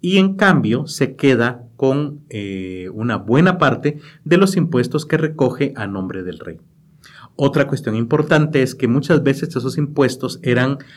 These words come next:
recogidos, eh, como especie, o sea, animales, frutas, vegetales, eh, y es el comendador quien debe convertirlo en metálico, en dinero, para entregarle esto al rey.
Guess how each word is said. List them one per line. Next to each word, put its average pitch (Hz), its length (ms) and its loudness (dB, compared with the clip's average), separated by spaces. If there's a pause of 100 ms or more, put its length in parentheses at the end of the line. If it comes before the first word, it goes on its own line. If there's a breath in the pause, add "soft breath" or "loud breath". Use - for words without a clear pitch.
(160 loud breath)
recogidos, 135 840 2
eh, 98 500 -4
como 104 180 -4
especie, 123 500 0
o 90 40 -6
sea, 123 360 0 (260 loud breath)
animales, 123 920 2
frutas, 123 640 0
vegetales, 120 720 -2 (800 loud breath)
eh, 107 560 0
y 165 180 4
es 143 180 4
el 170 160 2
comendador 165 720 2
quien 104 180 -2
debe 117 240 0
convertirlo 123 680 2
en 110 100 2
metálico, 120 640 2
en 95 180 -2
dinero, 113 420 2 (300 loud breath)
para 139 260 4
entregarle 107 720 -2
esto 113 400 -6
al 90 200 -12
rey. - 300 -14